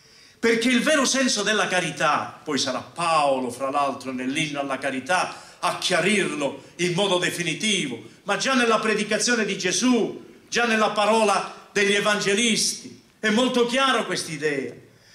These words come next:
La carità è innanzitutto non fare, che ne so, un gesto di elemosina per,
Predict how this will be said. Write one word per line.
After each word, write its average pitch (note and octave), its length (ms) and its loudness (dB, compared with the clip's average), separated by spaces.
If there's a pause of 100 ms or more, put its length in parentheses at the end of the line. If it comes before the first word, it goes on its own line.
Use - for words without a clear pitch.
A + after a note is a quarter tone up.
(120)
La B3 160 0
carità B3+ 680 2
è A3+ 400 0
innanzitutto A#3+ 1200 0 (340)
non A#3+ 760 0 (520)
fare, B3 640 2
che A3+ 140 2
ne A3 140 2
so, A3 340 4
un G#3 140 0
gesto G#3+ 580 0
di G3+ 120 0
elemosina G#3 880 2
per, G3+ 880 0